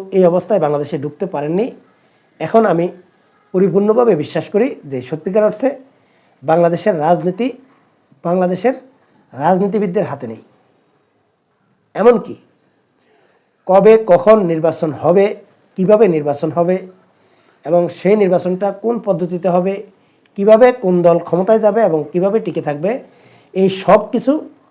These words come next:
পূর্ব পরিকল্পিত এবং, আহ, বিদেশি শক্তি দ্বারা নিয়ন্ত্রিত, এতে কোনো সন্দেহ নেই। অনেকে যদি এটা বিশ্বাস করতে না চান তাহলে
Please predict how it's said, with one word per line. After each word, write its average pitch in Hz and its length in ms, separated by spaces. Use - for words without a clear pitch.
পূর্ব 220 260
পরিকল্পিত 190 540
এবং, 156 300
আহ, - 1080
বিদেশি 185 380
শক্তি 190 300
দ্বারা 185 180
নিয়ন্ত্রিত, 123 440
এতে 180 200
কোনো 185 260
সন্দেহ 147 360
নেই। - 160
অনেকে 214 280
যদি 262 200
এটা 170 140
বিশ্বাস 165 420
করতে 214 200
না 131 200
চান 180 220
তাহলে 139 320